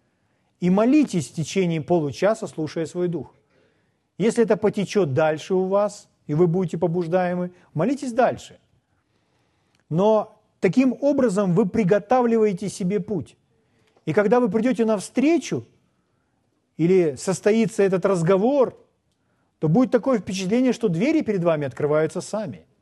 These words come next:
Почему? Потому что всё будет устроено. Слава Богу! Брат Хейген так сказал:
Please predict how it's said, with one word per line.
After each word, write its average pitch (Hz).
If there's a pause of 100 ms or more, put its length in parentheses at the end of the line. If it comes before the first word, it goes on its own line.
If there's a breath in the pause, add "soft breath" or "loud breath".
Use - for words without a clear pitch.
(960)
Почему? 208
Потому 185
что -
всё 254
будет 277
устроено. 247 (2500)
Слава 214
Богу! 247 (2500)
Брат 240
Хейген 240
так 170
сказал: 110